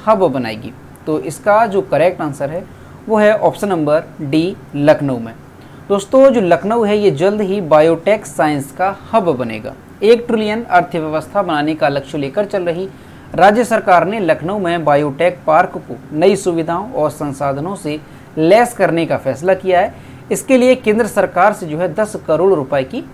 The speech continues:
मांग की गई है। सरकार को उम्मीद है कि इससे राज्य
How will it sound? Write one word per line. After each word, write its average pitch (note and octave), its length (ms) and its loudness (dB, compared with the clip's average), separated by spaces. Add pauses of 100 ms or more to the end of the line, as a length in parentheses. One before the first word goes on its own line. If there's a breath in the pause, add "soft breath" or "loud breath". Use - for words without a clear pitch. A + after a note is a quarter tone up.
मांग E3+ 280 2
की B2+ 120 -6
गई A#2 140 -8
है। A2+ 160 -14 (420 loud breath)
सरकार G#3 360 4
को A#3 200 2
उम्मीद F#3+ 400 2
है G#3 180 0
कि G3+ 180 -6
इससे F3+ 360 -2
राज्य E3+ 300 2